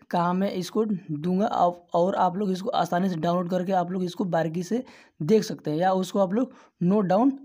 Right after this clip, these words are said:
कर सकते हैं। तो <clears throat> चलिए वीडियो को स्टार्ट करते हैं। एनडीए मैथ सिलेबस, इसमें हम लोग देखेंगे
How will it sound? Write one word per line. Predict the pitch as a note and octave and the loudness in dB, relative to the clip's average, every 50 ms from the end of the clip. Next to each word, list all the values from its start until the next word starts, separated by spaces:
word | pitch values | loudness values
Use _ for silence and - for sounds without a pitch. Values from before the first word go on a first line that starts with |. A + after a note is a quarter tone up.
| - - | -2 0
कर | G#3 F3+ | 0 2
सकते | D#3+ E3+ D3+ D#3+ E3 | 2 -2 -4 -4 -6
हैं। | D#3 D3+ D3 D3+ - - - - _ _ _ - | -6 -6 -6 -8 -12 -18 -20 -20 _ _ _ -2
तो | G3 G3+ G3+ G#3 G3 - - - | 2 2 2 2 0 -2 -2 -2
<clears throat> | F#3+ G3+ G3 G3 F3+ - - _ - - _ _ | 0 2 2 2 0 -2 -8 _ -20 -20 _ _
चलिए | - A3+ A#3 B3 | -2 0 2 2
वीडियो | G#3 G3 G3+ A3+ A3+ | 4 4 4 4 2
को | G#3+ - - - B3+ | 2 0 -2 -4 -4
स्टार्ट | - - G3 E3+ - | -2 0 0 0 0
करते | F3 D3+ D3 - D3+ | -4 -6 -6 -6 -6
हैं। | D3+ D#3 D#3 D#3 - _ _ _ _ _ | -6 -6 -8 -12 -16 _ _ _ _ _
एनडीए | G3+ G#3 G#3+ G#3+ G#3 G#3+ A3 B3 C4 | 2 4 4 6 6 6 4 4 4
मैथ | A3 F3+ F3 F#3 G3+ G3+ G3+ - - | 2 2 2 2 0 0 -2 -8 -20
सिलेबस, | - - G3 F3+ F3 E3+ E3 D#3 D3+ D#3 - - _ _ _ _ _ _ _ _ _ _ _ _ _ _ _ _ | -12 -6 -2 0 0 0 0 -2 -4 -6 -12 -20 _ _ _ _ _ _ _ _ _ _ _ _ _ _ _ _
इसमें | - G3+ A#3+ C4 B3 A#3 | -10 -6 -4 -4 -2 -2
हम | A3+ A3 | -2 -2
लोग | G#3+ A3 A3 F#3+ | -2 -2 -4 -2
देखेंगे | F#3 G#3+ G#3+ A3+ A#3 A#3 A3 G3+ G#3 | -2 -2 -2 0 0 0 0 0 -2